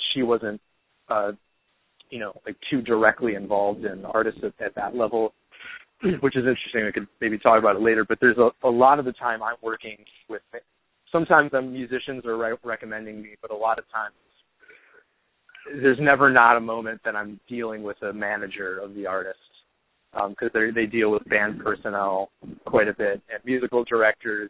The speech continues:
M Cs, or whatever will, will be a part of that. But I've really learned in the last six years how to deal with,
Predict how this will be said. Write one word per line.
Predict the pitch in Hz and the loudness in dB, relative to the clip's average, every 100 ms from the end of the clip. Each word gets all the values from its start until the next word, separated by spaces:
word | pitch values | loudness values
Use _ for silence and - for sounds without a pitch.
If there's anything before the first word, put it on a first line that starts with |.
| 104 | -14
M | 101 _ | -18 _
Cs, | 104 104 101 98 _ _ | -12 -10 -12 -14 _ _
or | 110 | -6
whatever | 107 101 104 98 104 - | 0 0 0 -2 -6 -6
will, | 113 113 | -6 -2
will | 117 | -4
be | 107 | -2
a | 104 | -2
part | - 117 107 | 4 4 4
of | |
that. | 104 101 - | 2 2 0
But | - 101 - _ _ _ _ _ _ _ _ - | 0 0 -2 _ _ _ _ _ _ _ _ 4
I've | 127 117 107 _ - | 6 6 0 _ -12
really | 147 123 131 147 143 | -10 -6 0 2 4
learned | 139 135 | 4 2
in | 131 | 2
the | |
last | 127 123 - | 2 2 0
six | 127 - | -10 -6
years | 127 107 | -6 -4
how | 123 | -4
to | 113 | -6
deal | 117 113 107 | -6 -6 -6
with, | 104 | -8